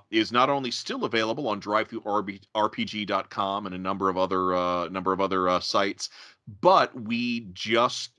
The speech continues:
did a revised edition that includes, uh, some, some new art that I produced, uh, over the holidays. So the book continues to become more robust, but the price did not go up.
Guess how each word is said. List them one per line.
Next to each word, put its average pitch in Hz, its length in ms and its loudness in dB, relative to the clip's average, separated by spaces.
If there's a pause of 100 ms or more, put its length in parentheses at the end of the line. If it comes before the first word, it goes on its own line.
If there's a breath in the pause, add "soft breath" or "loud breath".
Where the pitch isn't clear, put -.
(160)
did 120 200 2
a 120 120 4
revised 110 720 0
edition 95 600 -8
that 90 120 -8
includes, 104 640 -4
uh, 98 160 6
some, 98 380 -6
some 104 260 -4
new 117 200 0
art 104 420 0
that 107 80 -2
I 104 80 2
produced, 107 640 -6
uh, 104 100 4
over 107 220 -2
the 101 100 0
holidays. 113 600 0 (260 loud breath)
So 110 320 4
the 101 100 0
book 135 300 0
continues 170 500 -2
to 185 60 -20
become 156 340 -2
more 151 280 0
robust, 170 640 4
but - 140 -14
the 104 60 -12
price 135 440 2
did 127 260 -2
not 113 320 0
go 120 240 2
up. 117 260 -2